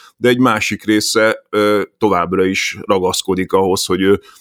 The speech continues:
ö, autókkal dugóban álljon Budapesten.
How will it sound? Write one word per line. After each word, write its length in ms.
ö, 280
autókkal 920
dugóban 720
álljon 640
Budapesten. 840